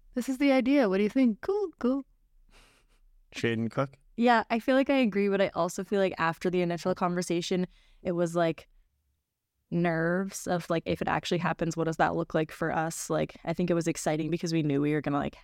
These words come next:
Speaker 3: have a good team and it was, like,
Speaker 2: Right.
Speaker 3: be awesome post-covid, post, um, like, not going to nationals and stuff, but, like, the idea of, like, being on camera and having, like,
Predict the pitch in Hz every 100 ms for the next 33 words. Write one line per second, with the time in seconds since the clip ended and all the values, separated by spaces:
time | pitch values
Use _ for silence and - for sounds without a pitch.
0 | _ - 143 151 143 143 - 165 170 175
1 | 151 135 107 151 156 147 143 - 160 156
2 | - _ _ _ - 190 190 262 269 254
3 | 220 214 - - 170 165 151 143 147 147
4 | 156 160 156 170 175 185 175 - 156 -
5 | 131 147 151 147 156 147 160 165 - 147
6 | 139 - - 147 147 135 139 143 147 -